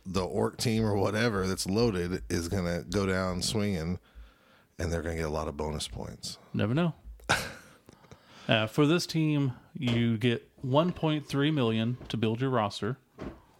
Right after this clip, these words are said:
Speaker 2: And unlike the other times,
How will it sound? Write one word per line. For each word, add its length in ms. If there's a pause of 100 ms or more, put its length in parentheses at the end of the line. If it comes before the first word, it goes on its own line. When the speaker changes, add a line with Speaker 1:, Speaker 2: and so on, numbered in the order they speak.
(640)
Speaker 2:
And 320 (140)
unlike 640 (340)
the 220
other 240
times, 600